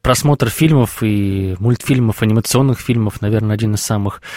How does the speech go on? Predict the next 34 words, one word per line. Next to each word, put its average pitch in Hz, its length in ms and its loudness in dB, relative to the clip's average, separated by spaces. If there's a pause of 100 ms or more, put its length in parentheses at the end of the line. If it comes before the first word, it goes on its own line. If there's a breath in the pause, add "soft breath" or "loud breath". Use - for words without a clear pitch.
(260 loud breath)
популярных 123 580 4
способов - 540 -6
проведения 107 760 0
досуга 139 500 2
с 113 40 2
друзьями 113 640 4
или 98 420 0
с 92 60 -12
семьей. 110 840 0
Мы 107 160 -2
смотрим 95 680 -4
кино, 120 340 2
собираемся 113 560 0
дома 113 340 2
или 98 120 0
ходим 127 360 2
в - 80 -8
кинотеатры. 104 680 -2 (320 loud breath)
И 123 80 0
это 127 200 2
сейчас, - 520 0
э, 101 420 -2
в - 80 -20
целом 104 300 -2
довольно 107 360 0
доступно. 113 640 -2 (320 loud breath)
Вот 117 160 -4
я 120 80 4
знаю, 131 180 4
что - 160 -2
благодаря 117 560 2
национальному 113 560 2
проекту 120 340 0
"Культура", 120 560 2